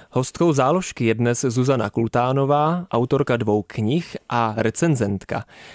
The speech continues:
Za tu první knihu Augustin Zimmermann získala v roce dva tisíce sedmnáct cenu Jiřího Ortena.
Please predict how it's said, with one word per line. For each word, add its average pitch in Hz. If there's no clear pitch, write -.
Za 120
tu 151
první 180
knihu 123
Augustin 123
Zimmermann 107
získala 120
v 117
roce 117
dva 113
tisíce 131
sedmnáct 123
cenu 113
Jiřího 110
Ortena. 110